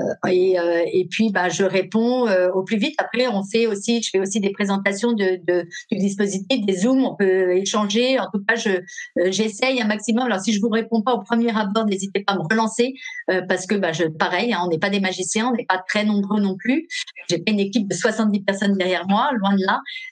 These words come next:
Euh, donc, du coup, euh, n'hésitez pas à être un peu insistant parfois. Euh, en tout cas, j'essaye de répondre un maximum. Euh, et puis, euh, et puis, bah, j'espère qu'on se rencontrera, euh,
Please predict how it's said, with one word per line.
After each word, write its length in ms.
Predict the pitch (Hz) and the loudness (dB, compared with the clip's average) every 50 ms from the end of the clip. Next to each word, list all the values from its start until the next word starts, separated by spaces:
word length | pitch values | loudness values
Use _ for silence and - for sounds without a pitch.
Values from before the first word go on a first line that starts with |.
| - - - | -4 -2 0
Euh, 200 | 180 180 175 175 | 0 0 0 0
donc, 460 | 185 185 202 196 - 208 214 214 196 196 | 0 -2 -2 -2 -2 0 0 0 0 0
du 160 | 202 202 196 | -2 -2 -2
coup, 340 | - - 277 294 294 285 220 | -2 -4 -2 -2 0 0 0
euh, 480 | 196 190 185 180 175 180 180 175 170 165 | 2 2 2 2 2 2 2 2 0 0
n'hésitez 520 | 170 185 196 202 202 - 208 196 - 202 | -2 -2 -2 -2 -2 -2 -4 -4 -4 -2
pas 120 | 202 - 226 | 0 0 -2
à 40 | 196 | -2
être 140 | 190 - _ - | -4 -8 _ -10
un 100 | 196 175 170 | -10 -4 -2
peu 80 | - 233 | 0 0
insistant 600 | 226 202 202 - - - - - - - 311 359 - | 0 0 -2 -4 -4 -6 -6 -2 -2 -2 0 0 -2
parfois. 480 | 165 - - - - 214 277 285 - - - - - - - - - 180 | -4 -4 -4 -2 0 0 0 0 -2 -4 -6 -8 -8 -8 -8 -8 -4 -2
Euh, 260 | 180 185 180 175 175 | 0 0 0 0 0
en 80 | 160 165 | 0 -2
tout 140 | 160 - 185 | -2 -2 -2
cas, 80 | 214 226 | -2 -2
j'essaye 420 | 220 202 196 196 - 233 233 269 | 0 0 -2 -2 0 0 0 0
de 80 | 220 190 | 0 0
répondre 380 | 180 190 185 - 226 233 214 196 | 0 -2 0 0 0 0 0 0
un 60 | 190 | 0
maximum. 680 | 185 190 196 - - - 196 190 214 254 302 277 196 156 - - - - _ - 185 | -2 -2 -4 -4 -2 -2 0 0 0 0 0 0 -2 -2 -6 -12 -20 -8 _ 0 2
Euh, 260 | 180 180 185 180 - - - - | 2 2 2 0 0 0 0 0
et 140 | 196 196 196 | 0 0 0
puis, 300 | - 226 240 262 269 254 | 0 2 2 4 4 4
euh, 80 | 196 180 | 2 2
et 120 | 180 180 180 | 2 0 0
puis, 140 | - 240 254 | 0 0 0
bah, 120 | 208 165 | 0 0
j'espère 400 | 160 151 156 156 - - 320 - | 0 -2 -2 -2 0 -2 -2 0
qu'on 140 | - 254 185 | -2 -4 -4
se 80 | - - | -2 0
rencontrera, 760 | 196 196 196 196 175 - - 165 160 185 226 269 294 247 185 | -2 -2 -2 -2 -4 -2 -2 0 2 2 2 2 2 2 2
euh, 140 | 170 165 | 0 0